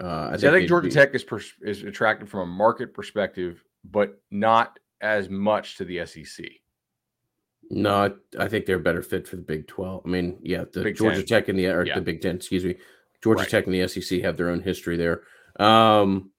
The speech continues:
Speaker 1: yeah, so that's, that's kinda where I can get to seven or eight that are, I, I'm not saying they're the belle of the ball, but they're,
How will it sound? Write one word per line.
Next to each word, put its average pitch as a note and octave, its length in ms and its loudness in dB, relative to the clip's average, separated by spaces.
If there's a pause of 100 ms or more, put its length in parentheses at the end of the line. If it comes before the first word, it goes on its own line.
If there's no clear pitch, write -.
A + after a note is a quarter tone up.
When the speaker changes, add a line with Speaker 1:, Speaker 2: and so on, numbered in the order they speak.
(280)
Speaker 1:
yeah, F#3+ 160 4 (300)
so A#2+ 380 6
that's, - 380 0 (300)
that's A2 180 -2
kinda A2+ 240 -2
where G2 220 2
I G2 80 0
can F#2+ 160 -6
get F#2+ 180 -2
to G#2+ 60 -14
seven F#2+ 320 -2
or F2+ 140 -6
eight G2+ 260 -4
that G#2+ 120 0
are, G#2+ 200 0 (320)
I, D3+ 120 4
I'm F#3 140 4
not D#3+ 160 6
saying C#3+ 220 8
they're A#2+ 100 6
the G2 120 0
belle A2+ 260 4
of G2 80 0
the F#2 40 -8
ball, G#2 360 2
but G2 200 -6
they're, F#2+ 380 0